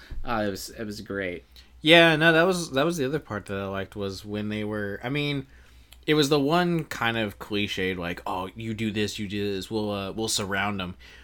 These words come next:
Speaker 2: But it was the way that they did it that was really cool, and I just liked how that guy was taking his sweet time with the fucking dynamite. He
Speaker 1: Yeah.
Speaker 2: was just like,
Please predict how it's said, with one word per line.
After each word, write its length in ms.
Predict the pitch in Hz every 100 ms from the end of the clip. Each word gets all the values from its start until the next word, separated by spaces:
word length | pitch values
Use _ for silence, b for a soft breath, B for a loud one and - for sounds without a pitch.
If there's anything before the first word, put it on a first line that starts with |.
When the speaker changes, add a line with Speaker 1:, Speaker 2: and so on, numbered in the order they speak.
| B
Speaker 2:
But 140 | - 139
it 40 |
was 140 | 143 127
the 120 | 131
way 340 | 117 117 127
that 160 | 127 113
they 140 | 113
did 260 | 101 98 95
it 360 | 95 87 - -
that 140 | 98
was 200 | 95 95
really 180 | 98 92
cool, 280 | - 98 90
and 80 | 90
I 100 | 95
just 220 | 95 -
liked 200 | 95 90
how 200 | 92 87
that 300 | 87 85 -
guy 240 | 95 90
was 180 | 87 82
taking 300 | - 92 90
his 120 | 71
sweet 460 | - - 92 90 73
time 320 | - 80 82
with 140 | 78
the 80 | 87
fucking 340 | - 82 - 82
dynamite. 520 | 82 82 85 85 87 -
He 60 | 110
Speaker 1:
Yeah. 80 | 101
Speaker 2:
was 60 |
just 180 | 95 90
like, 220 | 95 87